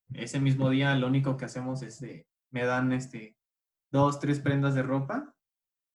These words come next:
eh, pero ahora sí que todo lo creativo es, va por mí. Es nada más de, "Oye, necesitamos que modele esta blusa", pero ahí como tú quieras tomarlas, en donde tú quieras. Eh, ahora sí que todo el proceso creativo, pues, ya queda en mí.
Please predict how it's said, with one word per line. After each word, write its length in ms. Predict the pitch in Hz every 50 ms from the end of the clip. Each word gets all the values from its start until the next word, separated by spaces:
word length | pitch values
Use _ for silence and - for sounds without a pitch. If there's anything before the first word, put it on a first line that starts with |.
| _ _ -
eh, 440 | 120 117 113 113 110 110 107 107 _ _ _ _ _ _ _ _ _ _ _
pero 200 | - 123 120 120 117
ahora 220 | 117 120 127 131 131
sí 160 | - 135 131
que 100 | 139 127
todo 260 | 127 131 127 131 131
lo 140 | 123 117 -
creativo 480 | 113 110 107 - 131 127 127 123 120
es, 220 | 120 113 113 117 120
va 140 | 117 117 -
por 160 | 120 110 113
mí. 160 | 117 110 - _ _ _ _
Es 120 | - -
nada 160 | 135 120 120
más 220 | 117 117 113 113 113
de, 100 | 113 117
"Oye, 100 | 139 160 160
necesitamos 380 | 147 135 - 151 147 165 170 -
que 80 | 170
modele 360 | 123 113 113 117 120 120 120 123
esta 420 | 123 - - 117 117 - - - _ _ _ _ _
blusa", 360 | 123 139 151 147 - 208 202
pero 180 | - 123 107 107
ahí 180 | 107 113 113 -
como 220 | 127 113 107 107
tú 100 | - 127
quieras 240 | - - 123 123 -
tomarlas, 460 | - - - - - - - - _ -
en 100 | 110 113
donde 240 | 113 110 113 110 107
tú 160 | - 123 -
quieras. 380 | - 127 - - - - _ _ _ _ _ _ _ _ _ _ _ _ _ _ _ _ -
Eh, 220 | 113 110 110 107 107 113
ahora 140 | 127 127
sí 120 | 127 139 135
que 80 | 135 139
todo 140 | 135 139 147
el 80 | 147
proceso 380 | 147 - 120 120 135 - 151 139
creativo, 420 | - 117 113 - 135 131 143 143
pues, 140 | - 120 110
ya 160 | 120 120 117
queda 220 | - 127 113 113 113
en 100 | 113 120
mí. 160 | 127 123